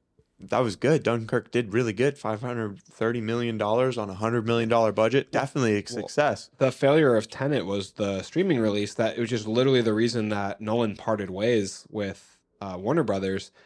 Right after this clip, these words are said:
Speaker 2: which he had historically made movies with for years and years and years. You know, like, The Dark Knight, obviously Warner Brothers movies. And
Speaker 1: Mm-hmm.
Speaker 2: then he goes to Universal, um,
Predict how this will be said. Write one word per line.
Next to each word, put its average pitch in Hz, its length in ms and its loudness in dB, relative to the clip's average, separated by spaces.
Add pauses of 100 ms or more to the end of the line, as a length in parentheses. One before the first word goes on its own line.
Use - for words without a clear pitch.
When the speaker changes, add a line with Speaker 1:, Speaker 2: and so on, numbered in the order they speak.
(120)
Speaker 2:
which 113 160 -4
he 123 80 -2
had 117 100 0
historically 113 480 0
made 101 240 -2
movies 113 380 0
with 95 160 -8
for 95 160 -12
years 101 260 -4
and 92 100 -14
years 92 200 -12
and 92 100 -16
years. 120 460 -4 (340)
You 113 120 -4
know, 98 300 -8
like, 107 220 -6
The 113 100 -4
Dark 113 200 -2
Knight, 123 180 -2
obviously 98 380 -6
Warner 139 220 -2
Brothers 90 300 -12
movies. 95 380 -12 (320)
And 110 120 -6
Speaker 1:
Mm-hmm. 113 60 -2
Speaker 2:
then 110 400 -2 (920)
he 120 120 -6
goes 110 220 -2
to 113 100 -12
Universal, 95 720 -4 (560)
um, 95 560 -10